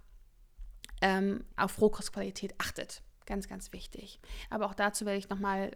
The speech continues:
zusätzlich, ähm, in den nächsten Wochen was teilen,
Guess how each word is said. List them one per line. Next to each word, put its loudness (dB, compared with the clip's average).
zusätzlich, -4
ähm, -2
in -2
den 4
nächsten 0
Wochen 0
was -4
teilen, 10